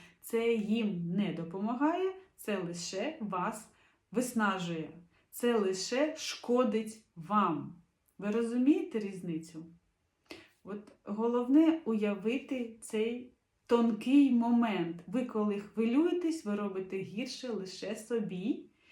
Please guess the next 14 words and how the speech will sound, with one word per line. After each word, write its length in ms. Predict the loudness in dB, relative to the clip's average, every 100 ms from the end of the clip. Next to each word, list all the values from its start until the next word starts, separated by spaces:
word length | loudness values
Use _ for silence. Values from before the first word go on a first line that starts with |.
| -20 -6
і 120 | -2
ви 240 | 0 0 0
не 540 | 0 0 0 -2 -6 -14 _
допомагаєте 1080 | -8 -8 -6 -4 -2 -2 -6 -6 -6 -6 -6 -8
цим 320 | -6 -6 -8
хвилюванням 840 | -10 -8 -6 -4 -2 0 0 -2
своїм 480 | -10 -10 -4 -2 -2
родичам 580 | -4 -6 -6 -8 -6 -8 -8 -16 -14
або 260 | -12 -6 -6
людям, 400 | -4 -4 -2 -2
за 120 | -2
яких 420 | -6 -4 -8 -6
ви 120 | -6 -6
хвилюєтесь. 1040 | -2 -2 0 0 -2 -6 -12 -20 -20